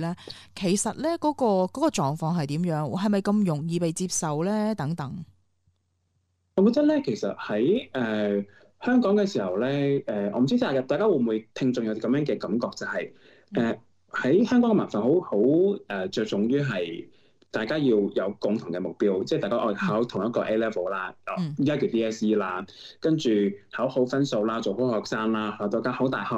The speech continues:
Speaker 2: 啦，
Speaker 1: 嗯。
Speaker 2: 呃，即係最好去讀乜嘢，咩，咩 global business 啊，讀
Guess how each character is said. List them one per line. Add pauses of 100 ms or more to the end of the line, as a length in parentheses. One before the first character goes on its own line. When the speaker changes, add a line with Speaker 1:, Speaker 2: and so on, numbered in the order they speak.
(140)
Speaker 2:
啦， (180)
Speaker 1:
嗯。
Speaker 2:
呃， (640)
即
係
最
好 (120)
去
讀
乜
嘢，
咩，
咩
global
business
啊，
讀